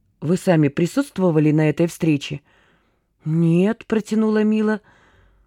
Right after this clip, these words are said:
"Думаете, это был какой-то шифр?" "Может и так". "Ерунда", —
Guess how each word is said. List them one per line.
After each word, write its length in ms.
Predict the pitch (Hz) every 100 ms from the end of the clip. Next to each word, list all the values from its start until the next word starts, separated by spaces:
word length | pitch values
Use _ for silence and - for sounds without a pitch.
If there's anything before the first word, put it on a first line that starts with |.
| _
"Думаете, 520 | 156 214 240 233 -
это 180 | 226 214
был 160 | 185 226
какой-то 480 | 214 202 233 226 214
шифр?" 480 | - 285 - 240 - _ _ _ _ _ _ _ _ -
"Может 420 | 131 196 220 170
и 60 | 123
так". 440 | 143 156 - - _ _ _ _ _
"Ерунда", — 720 | 147 175 170 196 180 180 147